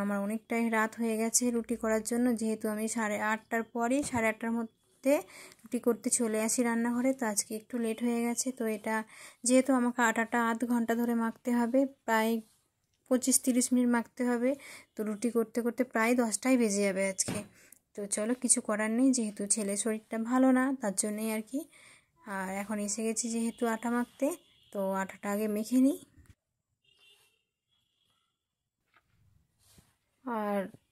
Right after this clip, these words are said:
সারাদিন প্রচুর, প্রচুর, প্রচুর কাজ হয়ে যাচ্ছে, তো শরীরটা ভালো না একদমই। সন্ধ্যের পর আর ইচ্ছে করে না কোনো কিছু কাজ করতে। আর রুটি করা তো আরও একটু যেন আমার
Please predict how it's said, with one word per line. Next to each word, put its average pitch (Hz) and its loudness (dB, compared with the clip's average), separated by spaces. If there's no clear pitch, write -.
সারাদিন 226 0
প্রচুর, - 2
প্রচুর, - 2
প্রচুর 247 0
কাজ 208 2
হয়ে 214 0
যাচ্ছে, 226 -2
তো 202 -4
শরীরটা 214 -2
ভালো 226 4
না 240 4
একদমই। 220 2
সন্ধ্যের 214 2
পর 220 2
আর 214 2
ইচ্ছে - 0
করে 214 -2
না 214 -4
কোনো 202 -2
কিছু 202 -4
কাজ 202 -2
করতে। 214 -6
আর 196 0
রুটি 202 -4
করা 214 0
তো 233 -2
আরও 208 0
একটু - -12
যেন 220 0
আমার 220 0